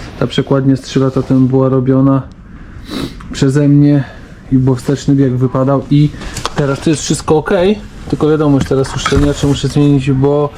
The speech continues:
pamiętajcie, że te sprzęgiełko, które jest tutaj, często się zużywa. Jak nie macie wstecznego, w Yamahach dużo razy to było,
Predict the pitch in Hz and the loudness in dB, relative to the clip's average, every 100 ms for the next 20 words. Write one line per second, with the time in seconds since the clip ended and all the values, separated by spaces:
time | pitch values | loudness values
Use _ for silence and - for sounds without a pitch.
0 | - - - - - - - - - - | -12 -8 -6 -6 -8 -10 -16 -16 -14 -12
1 | - - - 147 165 156 190 185 170 170 | -10 -8 -4 0 2 2 -2 0 0 0
2 | 185 175 - 180 170 170 165 143 - 160 | 0 -2 -2 0 2 2 0 -6 -2 0
3 | 156 143 160 170 - 170 - 151 165 165 | 2 0 -2 -2 0 -2 -2 -2 0 2
4 | 160 156 139 - 156 165 165 143 - 143 | 2 0 0 0 0 0 -2 -4 -4 -4
5 | - 160 143 143 151 151 151 151 139 151 | -2 -2 0 2 0 0 -2 -2 0 2
6 | 151 147 135 127 135 127 147 156 | 2 0 0 0 0 2 2 0